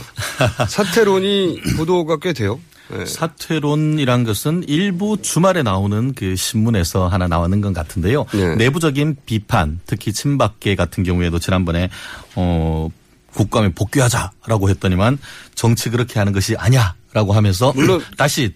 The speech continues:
Speaker 1: 갔었던 그런
Speaker 2: 그,
Speaker 1: 문제가
Speaker 2: 그 말 한
Speaker 1: 있고.
Speaker 2: 분은 게다가 친박계
Speaker 1: 네.
Speaker 2: 대형인
Speaker 1: 그렇죠.
Speaker 2: 서청원
Speaker 1: 서청원
Speaker 2: 의원이니까.
Speaker 1: 의원이었고,
Speaker 2: 네.
Speaker 1: 비박계 같은 경우에도 사실 그런, 이런 반응이 있는 것 같습니다. 만약에 지금 대표가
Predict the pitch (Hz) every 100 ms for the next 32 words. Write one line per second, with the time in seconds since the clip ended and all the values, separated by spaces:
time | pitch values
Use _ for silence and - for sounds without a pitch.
0 | - 104 98 101 - 92 110 104 175 196
1 | 185 202 196 208 196 185 185 160 143 147
2 | 165 151 135 208 202 170 165 151 143 127
3 | - - - 117 147 170 185 147 107 -
4 | 196 196 185 143 139 123 104 98 87 82
5 | - 117 131 104 95 147 - - 139 170
6 | 175 156 113 92 - 98 98 95 87 82
7 | 110 135 170 175 - 120 117 107 107 -
8 | - - 127 135 131 95 95 98 90 90
9 | 85 82 90 80 - - - - - 95
10 | - 101 135 214 220 180 196 208 - -
11 | 127 190 226 - 104 - 113 104 139